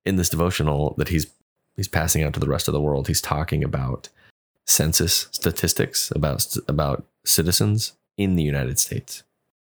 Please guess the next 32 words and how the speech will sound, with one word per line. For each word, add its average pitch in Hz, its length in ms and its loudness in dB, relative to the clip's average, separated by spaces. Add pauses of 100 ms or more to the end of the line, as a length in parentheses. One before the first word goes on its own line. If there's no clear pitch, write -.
(800)
So - 160 -4
these 78 200 2
trends 82 540 0
might 82 220 2
not 78 220 0
represent 71 760 0 (580)
what's 76 180 0
happening 76 460 0
in - 140 2
the 73 100 2
rest 71 320 0
of 101 140 -2
the 98 80 4
world, 101 520 0 (500)
but 80 520 0 (640)
apparently 90 600 0 (120)
to 80 160 0
Elder - 260 0
Oaks, - 320 -2
the - 140 -2
way 78 160 2
he's 78 240 0
taking 80 420 0
these 67 360 0 (300)
U 80 260 2
S - 120 2
A 65 120 2
census 73 460 2
statistics - 680 -2 (460)
is - 180 0
that 69 180 0
they, 71 480 0